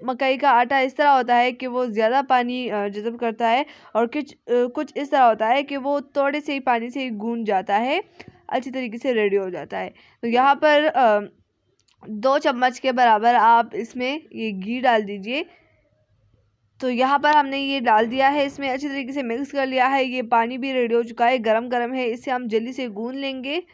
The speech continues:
इसको। ये बहुत ही ज़बरदस्त and टेस्टी होते हैं, यानी बहुत ही ईजी तरीके से रेडी होते हैं और टेस्टी होते हैं, बहुत ही ज़्यादा टेस्टी होते हैं। अगर आप एक बार इसको ट्राई करेंगे और चाय के साथ खाएंगे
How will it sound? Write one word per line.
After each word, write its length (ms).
इसको। 420
ये 120
बहुत 440
ही 60
ज़बरदस्त 640
and 400
टेस्टी 340
होते 180
हैं, 80
यानी 240
बहुत 420
ही 60
ईजी 240
तरीके 340
से 120
रेडी 240
होते 300
हैं 100
और 280
टेस्टी 460
होते 260
हैं, 240
बहुत 280
ही 80
ज़्यादा 240
टेस्टी 300
होते 140
हैं। 100
अगर 120
आप 340
एक 200
बार 140
इसको 220
ट्राई 280
करेंगे 320
और 100
चाय 300
के 160
साथ 200
खाएंगे 460